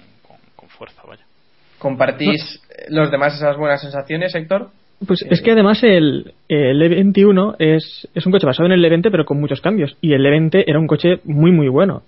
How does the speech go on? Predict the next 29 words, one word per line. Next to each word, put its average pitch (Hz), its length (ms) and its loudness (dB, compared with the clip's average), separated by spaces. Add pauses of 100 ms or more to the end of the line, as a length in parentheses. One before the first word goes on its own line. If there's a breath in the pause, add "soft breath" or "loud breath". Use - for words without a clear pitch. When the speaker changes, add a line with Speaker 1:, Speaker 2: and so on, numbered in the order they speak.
Speaker 3:
Eh, 120 320 -8
así - 220 -2
que 185 80 0
si - 100 -4
han 147 80 2
acertado 160 420 0
con 156 160 -2
los 147 120 -2
cambios 151 200 -4
que 156 60 -4
han 139 60 -2
realizado, 139 320 -2
que 139 120 -12
creo 147 140 -2
que 151 60 0
han 147 60 0
sido 156 120 0
uno 151 100 0
de 143 60 2
los - 80 -6
equipos 147 240 -2
que - 100 -8
más 135 220 -6
cambios, 139 500 -4 (100)
eh, 135 360 -10 (140)
ha 147 100 -2
hecho 147 140 -2
esta 147 100 -6
temporada, 139 460 0